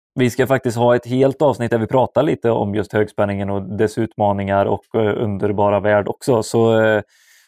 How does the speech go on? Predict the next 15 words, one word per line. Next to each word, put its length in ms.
tycker 180
man 120
att 120
det 60
var 420
gött 260
att 60
lyssna 220
på 80
Petter 340
nu, 200
så 220
kan 140
man, 280
eh, 360